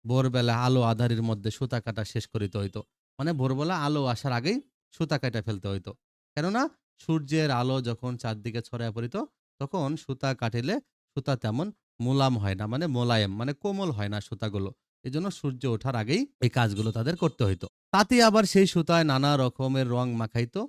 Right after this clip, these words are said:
এত সরু সুতা আঙ্গুল দিয়া ধরিলে ছিঁড়িয়া যায়, তাই বাঁশের সরু শলার সঙ্গে আটকাইয়া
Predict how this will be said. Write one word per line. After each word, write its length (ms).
এত 260
সরু 380
সুতা 340
আঙ্গুল 380
দিয়া 180
ধরিলে 400
ছিঁড়িয়া 360
যায়, 220
তাই 140
বাঁশের 560
সরু 440
শলার 400
সঙ্গে 420
আটকাইয়া 600